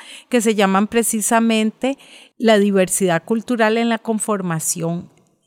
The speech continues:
de Costa Rica. Y en cada una de estas conferencias, que al final fueron quince o más, se fueron analizando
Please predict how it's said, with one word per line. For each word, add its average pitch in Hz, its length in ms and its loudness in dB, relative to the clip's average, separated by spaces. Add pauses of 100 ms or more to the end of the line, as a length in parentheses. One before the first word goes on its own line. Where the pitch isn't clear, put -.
de 170 180 -6
Costa 151 360 -10
Rica. 135 440 -12 (400)
Y 220 300 2
en 202 140 2
cada 240 320 2
una 302 280 2
de 302 60 2
estas 294 280 -2
conferencias, 262 760 0
que 208 100 -4
al 196 80 -4
final 196 760 -4 (280)
fueron 175 440 -6
quince 196 720 -4
o 147 120 -10
más, 180 480 -4 (640)
se - 260 0
fueron 220 480 2 (400)
analizando 220 920 2